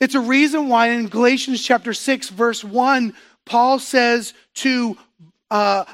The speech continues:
brothers who are actually going to help restore another brother who has fallen, he says to them, "You who are spiritual should restore him in a spirit of gentleness." But then he gives them an exhortation. He says,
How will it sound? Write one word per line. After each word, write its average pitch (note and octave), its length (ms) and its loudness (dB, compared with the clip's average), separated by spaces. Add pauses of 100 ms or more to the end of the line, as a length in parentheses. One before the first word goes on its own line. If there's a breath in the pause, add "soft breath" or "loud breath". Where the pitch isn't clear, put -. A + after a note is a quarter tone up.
(120)
brothers A#3 680 2
who B3 160 -2
are A3 120 0
actually C4 480 0
going A#3 320 -4
to A3+ 100 -8
help A3+ 320 -2
restore B3+ 840 0 (220 loud breath)
another A#3+ 440 2
brother G#3 440 2 (160 loud breath)
who B3 180 0
has A3+ 200 0
fallen, B3 600 0 (140 loud breath)
he C4 160 0
says C#4 380 0
to C4+ 120 -4
them, A3 300 0 (220 soft breath)
"You D4 480 -2
who C#4 460 -2
are G#3+ 260 -2
spiritual B3 800 -4
should G3+ 300 -8
restore C4+ 600 -4
him G#3+ 180 -2
in F#3+ 60 -8
a - 20 -10
spirit A#3 380 -6
of F3 120 -12
gentleness." A3+ 680 -6 (300 loud breath)
But A#3 160 0
then C4 120 4
he F#4 80 -2
gives D4+ 320 -2
them B3 240 2
an A#3 80 -4
exhortation. E3+ 720 -6 (160 soft breath)
He C4 140 0
says, A3+ 440 0